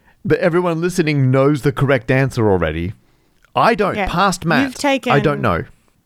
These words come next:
Speaker 1: So that's my official prediction. On the eleventh of January in the year twenty twenty-three, we will have one million downloads on our podcast.
Speaker 2: It must be infuriating for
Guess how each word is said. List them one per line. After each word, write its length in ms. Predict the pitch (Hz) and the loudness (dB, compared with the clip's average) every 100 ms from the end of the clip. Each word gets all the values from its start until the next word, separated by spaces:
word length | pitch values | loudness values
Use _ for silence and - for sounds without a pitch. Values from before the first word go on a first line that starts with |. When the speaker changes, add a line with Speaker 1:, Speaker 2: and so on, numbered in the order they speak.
| _ _ | _ _
Speaker 1:
So 100 | 117 | -4
that's 120 | 101 | -4
my 140 | 123 110 | -2 -4
official 300 | - 147 165 | -2 -2 -2
prediction. 540 | 139 117 - - 76 - - | -2 -2 -4 -8 -12 -12 -8
On 80 | |
the 80 | 107 | -2
eleventh 300 | 92 107 131 | 0 0 -2
of 80 | 139 | -4
January 480 | 117 107 80 85 85 | -2 -2 -2 -4 -2
in 120 | 90 | -2
the 80 | 90 | -2
year 200 | 101 104 | 0 0
twenty 380 | 92 98 113 123 - | 0 -2 -4 -4 -8
twenty-three, 720 | - 147 156 98 71 71 101 - _ _ _ _ | -4 -4 -2 -4 -4 -8 -14 -20 _ _ _ _
we 100 | - | -8
will 80 | 82 | -4
have 140 | 82 | -4
one 180 | 90 95 | -2 -2
million 240 | 92 90 87 | -2 -2 -2
downloads 600 | 71 67 67 - - - _ _ - | -4 -6 -8 -10 -14 -16 _ _ -10
on 140 | 101 85 | -6 -4
our 80 | |
podcast. 380 | 87 85 - - - - | -6 -8 -12 -18 -20 -6
Speaker 2:
It 220 | 302 330 - | -2 -2 0
must 340 | 269 262 - | 0 0 -2
be 380 | 247 240 233 - _ _ _ _ | 0 0 0 -4 _ _ _ _
infuriating 1120 | 226 220 - - 220 208 190 185 180 180 180 - | -2 -2 -2 -2 0 0 -2 -4 -6 -6 -8 -12
for 720 | _ - 202 185 180 180 185 | _ -4 0 2 2 0 -2